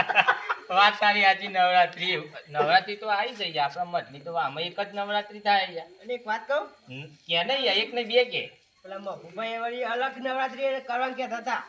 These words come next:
Speaker 1: અરે, એ ભગા કૂતરો એની અલગ કે, કે. એ ભગા કૂતરાને તો ખબર પડે કે અલગ નવરાત્રી થાય ગરીબ આમાં.
Speaker 2: માં ઘેર આયા તા કહેવાય તો.
Speaker 1: હું?
Speaker 2: કે નવરાત્રી અલગ કરવાની કે ઋતુભાઈ ભેગું નહીં કરવાનું.
Speaker 1: ચમ,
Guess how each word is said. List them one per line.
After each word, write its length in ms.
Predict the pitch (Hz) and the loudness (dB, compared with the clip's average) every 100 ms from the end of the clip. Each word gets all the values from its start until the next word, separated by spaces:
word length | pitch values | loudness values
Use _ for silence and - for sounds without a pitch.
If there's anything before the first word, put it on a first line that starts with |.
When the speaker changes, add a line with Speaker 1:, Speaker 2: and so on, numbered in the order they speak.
| - | 4
Speaker 1:
અરે, 200 | 247 240 | 6 8
એ 100 | 240 | 6
ભગા 240 | 151 127 156 | 4 -2 -4
કૂતરો 320 | 170 156 160 | -6 -6 0
એની 280 | 185 202 190 | 2 4 2
અલગ 240 | 156 139 139 | 2 0 -4
કે, 160 | 123 | -6
કે. 280 | 120 143 - - - _ _ | -4 -6 -8 -16 -20 _ _
એ 80 | 247 | 6
ભગા 280 | 254 240 254 | 6 6 4
કૂતરાને 400 | 247 240 247 247 | 0 2 2 4
તો 160 | 262 | 2
ખબર 440 | 262 220 202 202 196 | 4 4 4 4 2
પડે 380 | - 185 185 180 | 2 4 4 4
કે 100 | 202 | 4
અલગ 300 | 165 170 165 | 4 2 0
નવરાત્રી 400 | 160 165 156 160 | 0 0 -2 0
થાય 240 | 160 160 | 2 2
ગરીબ 320 | 131 127 180 | 0 -4 0
આમાં. 440 | 170 131 151 156 175 | 0 0 -6 -8 -8
Speaker 2:
માં 140 | 220 | -10
ઘેર 280 | 202 220 240 | -8 -6 -2
આયા 160 | 247 | -2
તા 120 | 269 269 | -4 -6
કહેવાય 440 | 262 233 220 233 | -6 -6 -4 -6
તો. 240 | 220 170 - _ _ | -8 -14 -16 _ _
Speaker 1:
હું? 480 | 202 269 233 156 - | 2 4 4 -2 -12
Speaker 2:
કે 80 | 196 | -12
નવરાત્રી 520 | 202 196 208 208 220 | -8 -6 -8 -8 -8
અલગ 220 | 190 202 - | -6 -8 -8
કરવાની 260 | 208 202 214 | -8 -8 -10
કે 80 | |
ઋતુભાઈ 340 | 214 185 180 202 | -12 -14 -12 -12
ભેગું 300 | 190 165 175 | -12 -16 -20
નહીં 140 | 151 | -18
કરવાનું. 320 | 143 127 - _ - | -18 -18 -20 _ 2
Speaker 1:
ચમ, 180 | 285 | 2